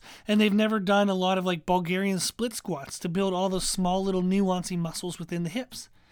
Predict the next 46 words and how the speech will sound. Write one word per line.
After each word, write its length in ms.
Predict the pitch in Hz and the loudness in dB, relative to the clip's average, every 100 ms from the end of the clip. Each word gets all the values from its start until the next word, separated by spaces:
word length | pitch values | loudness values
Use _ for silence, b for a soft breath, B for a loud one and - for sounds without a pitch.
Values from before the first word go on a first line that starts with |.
| B B B | B B B
So 200 | - 240 | 2 4
maybe 460 | 208 226 311 269 208 | 6 4 4 2 0
it's 120 | 180 | -2
better 320 | - 196 190 | 0 0 0
to 160 | 180 185 | -2 -6
take 280 | - 190 - | -4 -6 -4
the 100 | 165 | -6
lighter 400 | 175 269 311 202 | -4 -2 -2 -4
day 360 | 156 143 180 - B B | -4 -6 -6 -10 B B
and 120 | 196 | 0
do 120 | 196 226 | 4 4
a 40 | |
bunch 260 | 180 220 185 | 4 2 0
of 180 | 143 | -4
weird, 320 | 160 202 254 233 - | -4 -2 0 -2 -4
odd 260 | 175 170 185 | -4 -4 -4
positions 840 | 208 170 262 311 - 131 180 - b b b b | -6 -2 -2 -2 -4 -10 -12 -12 b b b b
to 140 | 226 | 0
strengthen 500 | 202 - 220 226 220 | 0 0 0 0 0
a 60 | 190 | -2
lot 240 | 185 202 | 0 2
of 60 | 262 | 2
the 60 | |
muscle 280 | 254 180 180 | 0 0 -4
fibers 340 | 170 156 170 160 | -6 -6 -6 -6
that 140 | 165 | -6
are 60 | 151 | -6
hiding 760 | - 196 240 320 202 254 185 _ _ _ _ - | -8 -6 -4 -4 -6 -8 -10 _ _ _ _ 0
in 120 | 208 | 2
their 140 | 196 | 2
big 340 | 165 214 254 233 | 0 -2 -2 -4
lifts 440 | 143 139 - - _ _ - | -10 -12 -16 -18 _ _ -8
because 300 | 214 214 196 | -4 -2 0
they 100 | 196 | 0
only 280 | 180 185 170 | 0 0 -2
ever 120 | 175 | -2
do 160 | 214 | -4
big 200 | 214 156 - | -4 -8 -14
lifts. 240 | - - _ _ _ _ _ B B B B | -20 -20 _ _ _ _ _ B B B B
So 200 | B 262 | B 4
if 80 | 240 | 4
they're 120 | 240 | 4
not 340 | 226 247 359 359 | 4 6 4 2
a 40 | |
slow 500 | - - 196 240 214 | 2 0 -2 0 2
lifter, 640 | 190 277 330 - 131 156 | 2 -2 -4 -8 -16 -18